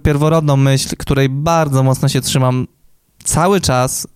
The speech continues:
e, chociaż być może ostatnio myśl-, myślami od niej odpłynąłem, ale cały czas staram się do niej wracać, e, czyli do myśli, że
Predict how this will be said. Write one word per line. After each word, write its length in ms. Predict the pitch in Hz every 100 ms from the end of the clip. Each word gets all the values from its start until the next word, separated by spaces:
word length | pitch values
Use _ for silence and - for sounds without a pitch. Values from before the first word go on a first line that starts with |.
| - - - - -
e, 220 | 127 127
chociaż 400 | - 139 135 -
być 180 | 143 131
może 300 | 139 143 135
ostatnio 400 | 127 139 135 135
myśl-, 320 | 131 131 -
myślami 640 | 156 139 - 135 131 127 -
od 300 | - - 131
niej 120 | 131
odpłynąłem, 640 | 131 - 202 233 156 139 139 - - -
ale 160 | 131
cały 240 | - 143 139
czas 160 | 139
staram 340 | - 139 131 131
się 140 | 143
do 100 | 131
niej 160 | 131 123
wracać, 580 | 131 139 - 131 - - _ _ _ _ - - -
e, 200 | 156 131
czyli 280 | 120 143 135
do 80 | 135
myśli, 360 | 135 139 143
że 280 | 131 131 127